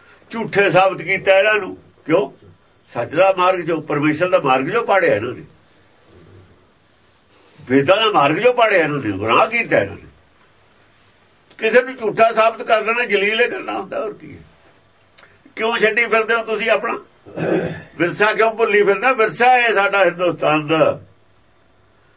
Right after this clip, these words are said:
ਇਹ ਭਾਰਤ ਵਰਸ਼ ਦਾ ਵਿਰਸਾ ਹੈ। ਇਹ ਗਿਆਨ ਸਾਡੇ ਕੋਲੇ ਆ, ਕਿਤੇ ਹੈ ਹੋ ਨਹੀਂ ਸਾਰੀ ਦੁਨੀਆ 'ਚ। ਜਲੀਲ ਲੋਕ ਨੇ ਜਿਹੜਾ ਇਹਦਾ ਵਿਰੋਧ ਕਰਦੇ ਨੇ,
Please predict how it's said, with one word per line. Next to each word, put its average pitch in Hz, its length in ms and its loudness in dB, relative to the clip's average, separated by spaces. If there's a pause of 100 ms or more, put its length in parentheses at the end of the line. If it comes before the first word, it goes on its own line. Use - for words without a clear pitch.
(2250)
ਇਹ 160 80 -2
ਭਾਰਤ 190 380 0
ਵਰਸ਼ 190 280 0
ਦਾ 220 140 0
ਵਿਰਸਾ 165 400 -2
ਹੈ। 220 180 4
ਇਹ 170 360 0
ਗਿਆਨ 165 360 2
ਸਾਡੇ 160 320 0
ਕੋਲੇ 233 240 4
ਆ, 226 60 2
ਕਿਤੇ 208 260 2
ਹੈ 165 140 6
ਹੋ 214 100 4
ਨਹੀਂ 214 120 -2
ਸਾਰੀ 175 240 2
ਦੁਨੀਆ 151 340 -2
'ਚ। 85 180 -12 (1400)
ਜਲੀਲ 254 440 2
ਲੋਕ 277 260 4
ਨੇ 233 180 2
ਜਿਹੜਾ 214 160 2
ਇਹਦਾ 202 200 4
ਵਿਰੋਧ 165 320 2
ਕਰਦੇ 135 280 -2
ਨੇ, 104 160 -8